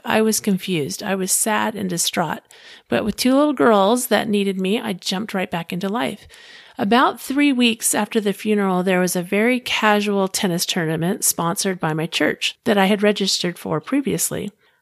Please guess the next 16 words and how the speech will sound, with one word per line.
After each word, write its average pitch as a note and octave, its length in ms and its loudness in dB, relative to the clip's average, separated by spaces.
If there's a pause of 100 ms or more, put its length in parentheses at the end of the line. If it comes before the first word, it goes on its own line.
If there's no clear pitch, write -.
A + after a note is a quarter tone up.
(140)
I A#3 80 2
remember C4+ 420 4
being C4 280 4
confused G3+ 600 2
as G3+ 180 0
to G3+ 140 0
whether G3 300 -2
I F#3 80 0
should F3+ 260 -4
go F3+ 140 -2
to F3+ 80 -4
the E3 140 -6
tournament, F#3 580 0 (160)
but G3 140 2
I F#3+ 100 2
went A3+ 480 2